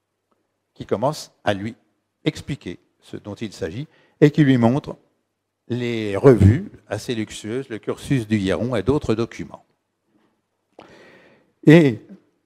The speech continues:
rentré à Paris, Paul Lecourt va entretenir une correspondance régulière avec Jeanne Lépine. Et il faut dire que je, euh, Paul Lecourt a toujours une attitude ambiguë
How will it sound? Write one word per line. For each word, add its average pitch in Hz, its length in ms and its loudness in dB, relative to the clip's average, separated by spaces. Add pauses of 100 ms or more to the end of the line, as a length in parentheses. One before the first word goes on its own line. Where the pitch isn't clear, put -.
(200)
rentré 151 380 -2
à 127 80 0
Paris, 110 360 -4 (1800)
Paul 139 240 6
Lecourt 131 720 -4 (1300)
va 131 280 0
entretenir 139 460 -4
une 123 100 -10
correspondance 117 640 -6
régulière 117 500 -4
avec 98 160 -8
Jeanne 90 220 -8
Lépine. - 240 -14 (2500)
Et 156 40 8
il 180 80 6
faut 180 120 8
dire 220 160 2
que 170 120 8
je, 147 140 4 (140)
euh, 123 160 2
Paul 190 180 2
Lecourt 165 340 2
a 135 40 2
toujours 151 280 2
une 120 120 4
attitude 139 560 -4
ambiguë 104 600 -4